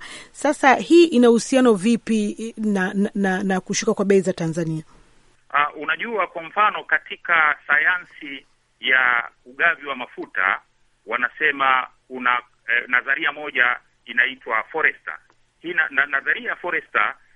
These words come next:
Speaker 2: ina maana kwamba, eh, hata kama soko la dunia bei zitakuwa zimeshuka, lakini bei za ndani kwa nchi moja moja hazitaweza kushuka kwa mara moja kutokana na kuchelewa kwa kufika kwa taarifa.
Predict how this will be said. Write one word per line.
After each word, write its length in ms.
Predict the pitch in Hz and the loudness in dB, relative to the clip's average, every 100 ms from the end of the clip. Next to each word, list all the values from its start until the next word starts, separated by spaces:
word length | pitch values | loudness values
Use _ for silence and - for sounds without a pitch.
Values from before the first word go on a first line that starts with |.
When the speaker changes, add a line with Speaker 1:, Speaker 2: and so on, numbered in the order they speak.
| _ | _
Speaker 2:
ina 180 | 127 131 | -10 -6
maana 320 | 135 165 165 | 0 0 -2
kwamba, 580 | - 139 107 92 98 - _ _ _ _ - | -2 0 0 -2 -4 -4 _ _ _ _ -4
eh, 340 | 127 127 131 - | 0 2 0 -2
hata 260 | 196 190 | -4 -2
kama 320 | - 202 185 - | -2 -2 -2 -4
soko 220 | 185 - | -10 -4
la 100 | 165 | -2
dunia 460 | 156 156 175 160 139 | -2 -6 -4 0 0
bei 240 | 143 160 | 0 -4
zitakuwa 380 | 143 143 139 156 | -6 -10 -6 -6
zimeshuka, 720 | 135 127 - 147 110 95 101 - _ _ | -6 -6 -6 -8 -4 -2 -2 -4 _ _
lakini 380 | 110 117 - 160 | -6 -6 -8 -16
bei 360 | 139 196 196 175 147 | -2 0 0 -6 -6
za 100 | 143 | -4
ndani 380 | 151 180 147 113 | 0 0 0 -6
kwa 180 | 151 | -10
nchi 260 | 151 185 - | -10 -14 -14
moja 280 | 147 147 147 | -10 -4 -4
moja 380 | 165 143 95 - _ _ _ | -4 -8 -8 -10 _ _ _
hazitaweza 640 | - 127 175 190 180 175 175 | -2 -2 -2 -4 -2 -4 -6
kushuka 420 | 147 - 196 156 | -6 -6 -6 -6
kwa 120 | 139 | -2
mara 200 | 135 - | 0 0
moja 460 | 165 160 110 110 131 _ _ _ | -2 -2 2 2 -2 _ _ _
kutokana 760 | 127 143 135 170 165 147 135 139 - - | -16 -14 -6 0 0 2 0 0 -10 -8
na 100 | 127 | -8
kuchelewa 560 | - - 151 165 165 | -8 -8 -4 -2 -4
kwa 140 | - 151 | -6 -10
kufika 440 | - 151 165 139 | -12 -12 -8 -6
kwa 120 | 131 | -6
taarifa. 520 | 120 110 117 117 - | 0 2 2 -4 -14